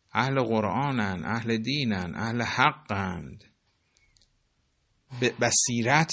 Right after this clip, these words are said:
دارن، چشم به روی حقایق نمیبندن. در پیش از این خوندیم در سوره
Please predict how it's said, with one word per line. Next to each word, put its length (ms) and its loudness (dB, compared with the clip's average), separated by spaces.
دارن، 680 2
چشم 300 2
به 80 0
روی 160 0
حقایق 580 0
نمیبندن. 1080 -4
در 280 2
پیش 240 -2
از 160 2
این 120 2
خوندیم 580 -2
در 240 -6
سوره 760 0